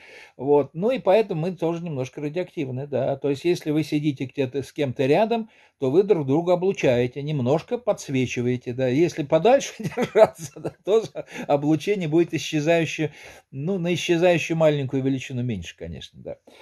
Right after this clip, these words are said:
Вот, на исчезающем. Не на-, не надо бояться соседа, <laughs> потому что он объелся бананов. Вот. Но неважно. Ну, так повторюсь. Активность, э, килограмма бананов,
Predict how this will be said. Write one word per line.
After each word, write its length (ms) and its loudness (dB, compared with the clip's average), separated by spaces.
Вот, 220 -6
на 100 -2
исчезающем. 600 -2
Не 120 0
на-, 160 4
не 160 2
надо 280 4
бояться 520 2
соседа, 680 -2
<laughs> 40 -20
потому 320 -4
что 200 2
он 120 0
объелся 560 -2
бананов. 500 0
Вот. 320 -2
Но 240 -2
неважно. 420 2
Ну, 80 0
так 180 -4
повторюсь. 540 4
Активность, 760 -4
э, 280 4
килограмма 760 4
бананов, 720 0